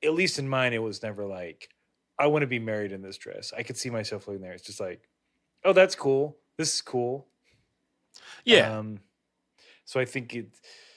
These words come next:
Speaker 1: so I think the gag of it is part of, like, Krillin reading into things, and that kinda makes the ending a little, pop a little more.
Speaker 2: Okay.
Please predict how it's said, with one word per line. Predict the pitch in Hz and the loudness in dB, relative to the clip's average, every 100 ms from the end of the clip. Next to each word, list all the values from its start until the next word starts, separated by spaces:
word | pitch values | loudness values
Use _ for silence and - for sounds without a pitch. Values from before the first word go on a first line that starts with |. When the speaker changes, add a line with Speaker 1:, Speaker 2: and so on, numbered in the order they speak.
| - _ _ _ _ _ _ - | -20 _ _ _ _ _ _ -2
Speaker 1:
so | 165 | 2
I | 165 | 4
think | 202 175 | 2 -2
the | 143 | -6
gag | 123 123 135 143 160 156 | -6 2 8 8 8 8
of | 135 110 | 4 2
it | 110 104 82 | 0 -2 -4
is | 110 - | -8 -10
part | - 120 113 | -2 0 0
of, | 104 101 | -2 -4
like, | 98 95 - | -6 -6 -12
Krillin | - 120 113 113 110 107 104 | -14 -6 -2 -2 -4 -8 -8
reading | 107 107 104 98 | -8 -8 -8 -10
into | 98 95 92 - 98 90 | -10 -10 -10 -12 -12 -14
things, | - 92 87 82 71 127 120 | -12 -12 -10 -14 -18 -18 -14
and | 101 107 | -10 -4
that | 104 95 - | -4 -4 -8
kinda | - 107 101 | -12 -10 -8
makes | 98 95 - | -8 -10 -10
the | - 92 | -18 -16
ending | 95 98 92 92 92 90 | -14 -14 -12 -12 -12 -12
a | |
little, | 90 90 90 87 _ _ _ - | -12 -12 -14 -18 _ _ _ -4
pop | 127 131 196 | -2 0 2
a | |
little | 202 220 | 2 2
more. | 226 240 233 226 196 _ _ _ _ _ _ - | 0 -2 -2 -6 -14 _ _ _ _ _ _ 0
Speaker 2:
Okay. | 107 - 78 | 0 0 -8